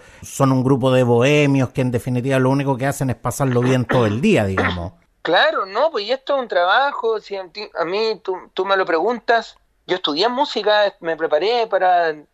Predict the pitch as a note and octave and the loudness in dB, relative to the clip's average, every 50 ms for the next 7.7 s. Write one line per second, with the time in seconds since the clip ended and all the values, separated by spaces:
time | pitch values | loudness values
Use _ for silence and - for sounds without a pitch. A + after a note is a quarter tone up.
0 | _ _ _ _ - E3 C#3 C#3 F3 G3+ G#3+ G#3 G3 F#3 E3+ F3+ F3 E3 D3 D#3 | _ _ _ _ -6 -6 -4 2 2 2 2 2 -2 -4 -4 -2 -2 -2 0 2
1 | D#3 D#3 D#3+ G3 A3 G#3 F3+ F#3+ F#3 F3 E3+ E3 - - A3 A3+ A3+ A3+ G#3+ G3+ | 2 2 4 2 2 0 -2 -8 -8 -8 -8 -12 -6 -4 0 0 2 2 0 -2
2 | F#3+ F3 G3+ A3 A3 G#3 - - A3 B3+ C4+ C#4+ B3+ G#3+ F3+ F3+ F3 E3+ - E3 | -4 -2 0 0 0 -2 -2 -2 -2 0 2 2 0 0 0 0 -2 -2 -2 -8
3 | - _ - F3+ D#3+ D#3+ D#3+ F3+ A3+ B3 B3 C4+ B3+ A3 F#3 D#3+ F3 D#3+ E3+ F3 | -10 _ -8 -8 -6 -4 0 0 2 2 2 2 2 0 0 0 -2 -2 0 -2
4 | F3 E3 E3 _ - E3+ D#3+ D#3+ E3 D#3+ D#3 - E3 D3+ D#3 D3+ D3 D3 E3 E3+ | -2 -2 -6 _ -8 -4 -2 -2 -2 -2 -6 -10 -8 -6 -8 -8 -4 -2 -2 -2
5 | F3+ F#3 _ _ - _ _ _ _ _ E3+ E3+ D#3 - F3+ - F#3 E3+ D#3 - | -2 -4 _ _ -20 _ _ _ _ _ -10 -8 -4 -4 -4 0 0 -2 0 0
6 | F3+ E3+ F3 F3 E3+ F3 F3+ F3+ F3 - F#3 F3+ F#3+ G3+ G3 E3 E3 - - - | 0 0 0 0 -2 -2 -2 -4 -4 -2 0 0 2 0 -2 -4 -6 -10 -8 -10
7 | D#3+ D3+ D#3 D3+ E3 E3 F3 F3 F3 E3 D3+ E3 D#3+ D3 | -6 -6 -4 -4 -2 -2 0 0 0 0 -2 -4 -4 -4